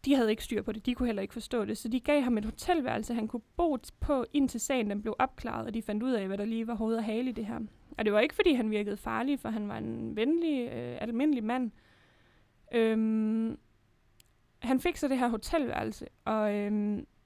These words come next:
der var vagter foran døren, fordi hvis nu, at der var et eller andet sketchy ved ham, så var det meget godt lige at have nogen til at holde styr på ham. Og der var sådan et vindue, men det var ikke et vindue, som man kunne komme ud af. Så han, den eneste vej ud,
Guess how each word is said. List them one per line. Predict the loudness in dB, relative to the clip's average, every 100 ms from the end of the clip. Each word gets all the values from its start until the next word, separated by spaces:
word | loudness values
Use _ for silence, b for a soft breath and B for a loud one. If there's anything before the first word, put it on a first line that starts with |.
| _ _
der | -2
var | 2 2
vagter | 2 2 -2
foran | -2 2 2
døren, | 2 0 0 -2
fordi | -4 -4
hvis | 0 0 2
nu, | 0 0
at | -2
der | -2
var | 0
et | 0
eller | 0
andet | 0 0
sketchy | -2 -2 -4 -4
ved | -2 -2
ham, | -2 -4
så | -2 -2
var | -2 -2
det |
meget | 0 0
godt | 0 -2
lige | 0 0
at | 0
have | 0
nogen | 0 0
til | 0
at | -2
holde | -4
styr | -2 -2
på | -2 -4
ham. | -4 -4 -6 b b b b b b
Og | 4
der |
var | 6 6
sådan | 4 2
et |
vindue, | 4 4 4 4
men | 2
det | 4
var |
ikke | 2 2
et | 0
vindue, | 2 2 0 -2
som | -2 -4 -4
man | -2 -2 -2
kunne | -4
komme | -6 -4 -2 -2 0
ud | -2 -2
af. | -4 -4 -4 -10 -20 _ _ _ _ _ _ -12
Så | -4
han, | -2 -4 -4
den | -2 4
eneste | 4 4 2
vej | 2 4
ud, | 4 2